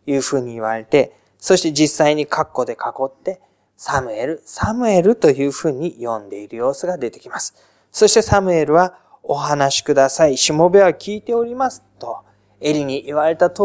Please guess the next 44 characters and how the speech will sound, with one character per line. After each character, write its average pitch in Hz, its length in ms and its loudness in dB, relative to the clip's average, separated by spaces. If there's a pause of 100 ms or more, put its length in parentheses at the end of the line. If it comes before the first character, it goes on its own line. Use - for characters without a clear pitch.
(140)
り 165 60 2
の、 123 180 -6
そ - 200 0
の 240 100 4
こ 294 140 -4
と 269 140 4
を 196 80 4
も 156 160 -2
っ 156 40 -10
て - 420 2
神 123 220 -2
様 110 220 -14
に 156 160 -10
答 139 360 -4
え 120 60 -10
て 127 140 -8
い 110 220 -14
く 120 260 -8
わ 104 160 -8
け - 100 -20
で - 60 -20
す。 - 140 -14 (1080)
エ 185 140 6
リ 196 140 2
に 175 160 -4
対 185 280 2
す 202 160 4
る 165 280 2 (120)
従 147 280 4
順 156 260 0
な、 165 200 2
忠 185 260 4
実 196 320 -2
な 208 220 2 (380)
従 - 340 0
っ - 160 -4
て - 220 0
歩 123 340 -4
む、 156 240 -8
そ - 240 0
の 214 140 4
態 120 420 -4
度 - 160 -14 (320)
と、 - 300 2